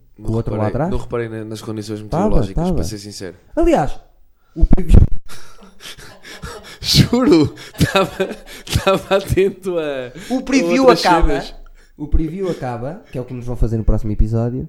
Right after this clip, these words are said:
Speaker 1: Sim.
Speaker 2: Que é os avi-
Speaker 1: Ah, agora podem brincar. Agora tem o quatro, o cinco, o seis, o sete, o oito.
Speaker 2: Não, não, não,
Speaker 1: Para
Speaker 2: são
Speaker 1: andar a
Speaker 2: seis,
Speaker 1: brincar
Speaker 2: são
Speaker 1: connosco.
Speaker 2: seis, é.
Speaker 1: São oito.
Speaker 2: São seis.
Speaker 1: São oito.
Speaker 2: Queres apostar comigo a dinheiro?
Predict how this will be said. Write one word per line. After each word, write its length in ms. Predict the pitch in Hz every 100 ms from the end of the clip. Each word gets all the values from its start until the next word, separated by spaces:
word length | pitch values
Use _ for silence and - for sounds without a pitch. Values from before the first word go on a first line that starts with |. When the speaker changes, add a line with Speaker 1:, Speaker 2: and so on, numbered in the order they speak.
| -
Speaker 1:
Sim. 300 | - 110 95
Speaker 2:
Que 120 | 98
é 140 | 139 127
os 240 | 123 120
avi- 160 | 127 127
Speaker 1:
Ah, 100 | 131
agora 260 | 127 120 127
podem 220 | 143 160
brincar. 440 | 185 226 277 240
Agora 400 | 208 - 131 147
tem 220 | 143 143
o 60 | 135
quatro, 320 | 185 165 147
o 20 |
cinco, 300 | 147 170 123
o 40 | 123
seis, 300 | 180 139 117
o 60 |
sete, 320 | 110 156 131 135
o 80 |
oito. 340 | 135 123 120 147
Speaker 2:
Não, 180 | 175 208
não, 120 | 185
não, 120 | 170
Speaker 1:
Para 140 | 190
Speaker 2:
são 80 | 190
Speaker 1:
andar 60 | 185
a 40 |
Speaker 2:
seis, 140 | 185 -
Speaker 1:
brincar 140 | 196
Speaker 2:
são 80 | 202
Speaker 1:
connosco. 240 | 208 -
Speaker 2:
seis, 220 | 135 113 101
é. 60 |
Speaker 1:
São 220 | 101 - 165
oito. 400 | 208 190 - 85
Speaker 2:
São 160 | - 107
seis. 320 | - 92 -
Speaker 1:
São 120 | 87
oito. 360 | 101 127 120 -
Speaker 2:
Queres 160 | - 101
apostar 180 | - 113
comigo 200 | 127 135
a 40 |
dinheiro? 260 | 139 143